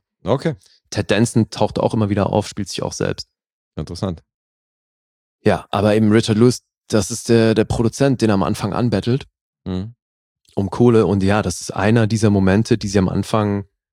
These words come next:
Speaker 2: schnell abhandeln, wo man halt erkennt, dass er halt wirklich unten angekommen ist.
Speaker 1: So
Speaker 2: Weil
Speaker 1: unangenehm, diese Momente, wenn er in diesem
Speaker 2: super
Speaker 1: Restaurant
Speaker 2: übel,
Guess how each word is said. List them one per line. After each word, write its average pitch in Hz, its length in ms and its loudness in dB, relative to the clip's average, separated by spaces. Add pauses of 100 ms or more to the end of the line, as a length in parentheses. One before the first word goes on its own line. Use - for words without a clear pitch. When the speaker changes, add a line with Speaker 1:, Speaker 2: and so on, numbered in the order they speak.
(200)
Speaker 2:
schnell 104 260 0
abhandeln, 110 800 0
wo 104 200 -2
man 95 220 2
halt 101 160 0
erkennt, 104 440 0
dass 92 140 0
er 101 240 0
halt 90 180 -2
wirklich 104 420 -2
unten 113 280 -2
angekommen 92 600 -4
ist. 110 160 0
Speaker 1:
So 92 200 2
Speaker 2:
Weil 92 100 4
Speaker 1:
unangenehm, 71 480 -2
diese 71 160 -8
Momente, 73 420 -6
wenn 69 100 -6
er 73 60 -6
in 76 40 -8
diesem 90 80 -6
Speaker 2:
super 131 220 4
Speaker 1:
Restaurant 131 220 4
Speaker 2:
übel, 135 300 6